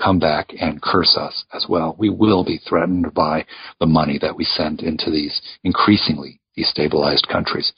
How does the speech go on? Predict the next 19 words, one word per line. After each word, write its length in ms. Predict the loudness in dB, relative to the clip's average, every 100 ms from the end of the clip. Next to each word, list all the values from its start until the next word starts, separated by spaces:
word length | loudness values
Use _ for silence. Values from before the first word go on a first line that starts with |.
| -10 -20 -20 -2
So 340 | 2 4 2 _ -4
the 80 | -2
people 420 | 2 2 2 2
of 100 | 4
our 180 | 4 2
countries 560 | -2 -18 -20 -16 -18 -18 _ _
do 460 | 0 4 4 2 -2 _ -6
have 240 | -4 -4 -4 -4
to 200 | -6 -10
make 220 | -4 -4 0
sure 420 | 0 4 4 4
that 120 | 2
our 160 | 2 4
leaders 440 | 6 6 6 2 0
get 140 | 0
us 140 | 2 2
out 140 | 2
of 120 | 2
this 200 | -2 -4